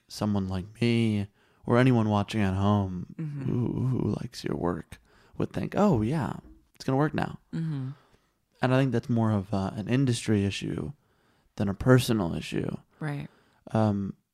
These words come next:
Speaker 1: but I am curious, h-, how are you working through that day to day?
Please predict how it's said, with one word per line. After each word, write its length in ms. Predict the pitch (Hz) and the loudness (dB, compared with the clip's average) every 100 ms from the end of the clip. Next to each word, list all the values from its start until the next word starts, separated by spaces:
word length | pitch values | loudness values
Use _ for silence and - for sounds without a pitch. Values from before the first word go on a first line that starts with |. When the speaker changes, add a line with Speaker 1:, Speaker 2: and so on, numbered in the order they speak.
| _ | _
Speaker 1:
but 180 | 110 120 | -2 2
I 100 | 117 | 4
am 200 | 120 120 117 | 4 2 -2
curious, 600 | - 113 110 104 - - _ _ _ _ - | -4 -2 -2 -4 -8 -18 _ _ _ _ -8
h-, 80 | 113 | -6
how 300 | 123 123 123 | 0 4 4
are 100 | 117 | 4
you 240 | 110 110 | 4 2
working 380 | 104 104 104 101 | 2 -2 -6 -8
through 320 | - 104 101 | -4 0 0
that 340 | 98 85 - - | 0 -6 -8 -6
day 140 | 73 | -6
to 100 | 80 | -4
day? 280 | - 69 - | -6 -6 -8